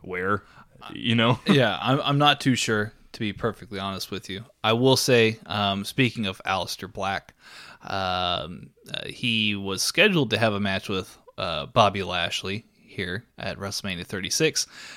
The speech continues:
Speaker 2: Um, whether or not it has been taped is, um, questionable at this point, uh, because I think there are some questions as to,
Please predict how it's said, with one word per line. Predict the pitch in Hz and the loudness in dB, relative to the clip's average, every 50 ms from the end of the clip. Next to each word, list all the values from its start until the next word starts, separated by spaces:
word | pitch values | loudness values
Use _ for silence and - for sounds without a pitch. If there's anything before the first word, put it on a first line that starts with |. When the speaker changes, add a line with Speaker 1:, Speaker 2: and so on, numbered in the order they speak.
| - - - | -18 -12 -8
Speaker 2:
Um, | - 101 104 101 98 98 98 98 98 98 98 - _ _ _ _ _ _ _ _ _ _ _ _ _ - | -4 -2 0 2 2 2 2 2 0 -2 -4 -6 _ _ _ _ _ _ _ _ _ _ _ _ _ -4
whether | 135 123 123 123 120 117 113 | 2 4 6 8 8 8 8
or | 110 | 8
not | 110 107 107 104 110 | 6 4 2 2 0
it | 110 101 | 0 2
has | 101 101 98 98 | 2 2 0 0
been | - 104 101 98 95 - | -2 -2 -2 -2 -4 -6
taped | - - - 131 143 175 - - - - _ _ _ _ _ _ _ _ - - - - - - - - | -6 -2 0 0 0 0 -2 -10 -16 -18 _ _ _ _ _ _ _ _ -20 -20 -20 -20 -20 -20 -16 -10
is, | - 92 107 104 104 101 101 104 98 95 101 95 90 - - - - | -6 -2 0 0 2 2 2 0 0 0 -2 -2 -4 -6 -10 -10 -10
um, | - - - - - 90 85 82 82 107 127 _ _ _ _ _ _ _ _ _ _ _ | -10 -8 -8 -8 -8 -10 -10 -12 -14 -16 -18 _ _ _ _ _ _ _ _ _ _ _
questionable | - - 120 104 - - - 110 107 135 175 - - - - | -2 0 0 0 0 -4 -4 -2 0 0 -2 -2 -6 -12 -12
at | - 101 - | -10 -8 -6
this | 107 101 - | -6 -6 -6
point, | - - 107 104 110 - _ _ - - - - - - - - - | -6 -6 -4 -4 -4 -6 _ _ -20 -20 -20 -20 -20 -20 -20 -12 -8
uh, | 101 98 98 | -6 -4 -4
because | 92 101 104 101 - 107 101 101 95 - - | -4 -6 -6 -4 -2 -2 -2 -2 -4 -6 -6
I | - 104 | -8 -6
think | - 117 110 107 - | -4 -4 -4 -2 -2
there | 107 101 | -2 -2
are | 82 90 98 | 0 -2 -2
some | 92 - - 98 | -4 -4 -6 -8
questions | 98 - - 98 92 - - 98 95 | -8 -6 -4 -4 -4 -4 -6 -6 -6
as | 92 90 92 - | -6 -6 -6 -6
to, | - - 98 98 95 95 95 92 92 90 82 69 62 | -6 -6 -6 -6 -4 -4 -6 -6 -6 -8 -8 -10 -12